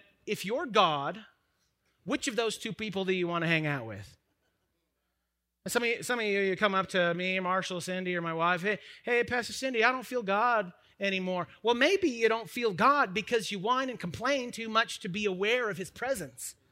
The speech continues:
So, so if you're grateful, you'll say it.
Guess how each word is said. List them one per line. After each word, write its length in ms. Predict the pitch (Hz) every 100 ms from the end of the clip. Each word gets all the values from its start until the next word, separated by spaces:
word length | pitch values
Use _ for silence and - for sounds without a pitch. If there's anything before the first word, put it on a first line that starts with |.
| _ _ _ _ _ _ _ _ _ _ _ _ _ _ _ _ _ 214
So, 120 | - - _ -
so 180 | 240 220
if 240 | 226 220 226
you're 100 | 190
grateful, 800 | 143 254 330 - 165 143 220 - _ _ _ _ _ _ _
you'll 160 | 226 302
say 320 | - - 320
it. 320 | 285 120 -